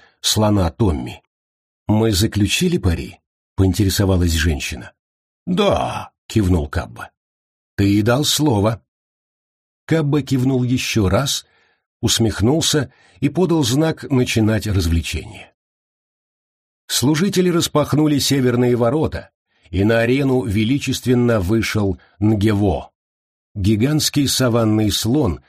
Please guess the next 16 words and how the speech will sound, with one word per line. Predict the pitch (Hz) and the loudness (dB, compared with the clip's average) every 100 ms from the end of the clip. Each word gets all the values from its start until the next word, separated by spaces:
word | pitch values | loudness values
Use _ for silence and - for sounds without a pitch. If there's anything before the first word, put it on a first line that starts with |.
| _ _ | _ _
бывший | 92 92 143 - 131 123 | -2 0 0 0 0 0
и | 127 | 0
предметом | 101 110 92 117 117 107 | 0 2 2 2 2 2
гордости | 92 139 151 147 - 143 | 2 0 2 0 0 -2
Томми, | 147 151 143 139 127 _ _ | 0 2 2 0 -6 _ _
и | 98 | 0
его | 104 104 113 | 2 2 2
любимой | 110 104 101 98 113 | 0 0 0 2 0
игрушкой. | 113 101 - - - _ _ _ _ _ - | 0 -2 -6 -12 -20 _ _ _ _ _ -2
Такие | 123 131 165 165 | -2 0 0 0
слоны | - 151 165 165 | 0 0 2 0
давно | 143 139 156 143 | 0 0 0 0
исчезли | - - 185 151 101 90 | -2 -2 0 0 0 0
с | - | 0
этой | 101 104 | 0 2
земли. | 95 123 110 78 | 2 0 0 -4